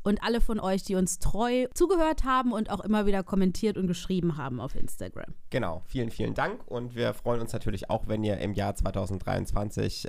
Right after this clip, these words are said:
Speaker 2: uns weiter auf Instagram folgt und dort auch bei unseren Umfragen, die wir dir ab und zu machen, fleißig teilnehmt.
Speaker 1: Genau, mit einer so einer Umfrage würden wir auch direkt ins Thema starten.
Speaker 2: Wie könnte man das besser machen, das Thema Dating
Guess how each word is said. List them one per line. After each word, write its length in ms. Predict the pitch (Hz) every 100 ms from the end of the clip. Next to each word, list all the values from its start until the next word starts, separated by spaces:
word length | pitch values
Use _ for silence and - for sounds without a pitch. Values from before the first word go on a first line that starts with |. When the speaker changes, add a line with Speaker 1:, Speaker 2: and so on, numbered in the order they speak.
| -
Speaker 2:
uns 300 | 98 92 -
weiter 260 | 95 110
auf 140 | - -
Instagram 500 | 98 - 95 92 90
folgt 460 | - - 143 180 -
und 180 | 117 -
dort 260 | 101 -
auch 160 | 92 92
bei 200 | - 92
unseren 260 | - - -
Umfragen, 420 | 180 - 131 117
die 120 | -
wir 100 | 98
dir 140 | -
ab 140 | - -
und 120 | 87
zu 100 | -
machen, 420 | 92 - - 90
fleißig 360 | - 80 - -
teilnehmt. 500 | - 78 80 - - - - - - - - -
Speaker 1:
Genau, 360 | 196 285 175
mit 280 | 147 196 -
einer 320 | 226 294 339
so 80 | 277
einer 200 | 262 247
Umfrage 640 | 277 381 - 190 214 240
würden 180 | 220 240
wir 200 | 240 208
auch 100 | 214
direkt 400 | - 208 226 -
ins 240 | 214 208
Thema 380 | - 285 269 175
starten. 640 | 170 - 165 160 - 151 131 - - -
Speaker 2:
Wie 140 | 131 143
könnte 300 | 139 135 127
man 120 | 110
das 140 | 104
besser 260 | - 107 104
machen, 420 | 104 - 143 139
das 160 | 117 117
Thema 340 | 117 117 110
Dating 580 | 104 110 - 117 110 107